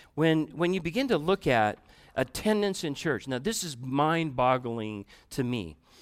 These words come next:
Those people that call themselves, now listen, I'm gonna <sighs>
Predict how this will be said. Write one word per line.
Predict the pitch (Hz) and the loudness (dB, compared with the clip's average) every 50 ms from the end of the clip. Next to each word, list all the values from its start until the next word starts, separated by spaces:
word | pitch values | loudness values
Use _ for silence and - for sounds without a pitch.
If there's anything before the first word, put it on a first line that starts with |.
| - - _ _ 110 | -20 -20 _ _ 0
Those | 123 156 190 214 254 240 - | 4 6 6 6 6 4 0
people | - - - 233 220 226 143 135 113 110 | -6 -4 -2 -2 -2 0 2 2 2 2
that | 104 123 131 120 - | 2 0 -2 -2 -2
call | - - - 185 180 190 190 | -4 0 2 4 4 4 4
themselves, | 180 180 180 180 - - 175 139 117 98 85 78 85 - - - - - | 2 0 -2 -2 -2 -2 0 0 0 -2 -4 -6 -12 -16 -18 -20 -14 -10
now | - 120 120 | -8 -6 -4
listen, | 120 143 135 - - - 80 78 _ _ _ _ _ _ _ _ _ _ _ _ _ _ _ _ _ _ _ _ _ _ _ _ _ _ _ _ _ _ _ _ - | -2 -2 -4 -4 -8 -14 -16 -18 _ _ _ _ _ _ _ _ _ _ _ _ _ _ _ _ _ _ _ _ _ _ _ _ _ _ _ _ _ _ _ _ -8
I'm | 107 117 | -6 -4
gonna | 117 107 95 85 80 - _ _ _ _ _ _ - - - - - _ _ _ _ _ _ _ _ _ _ _ _ _ _ _ _ _ - | -4 -4 -6 -8 -10 -14 _ _ _ _ _ _ -20 -20 -20 -20 -20 _ _ _ _ _ _ _ _ _ _ _ _ _ _ _ _ _ -4
<sighs> | - | -4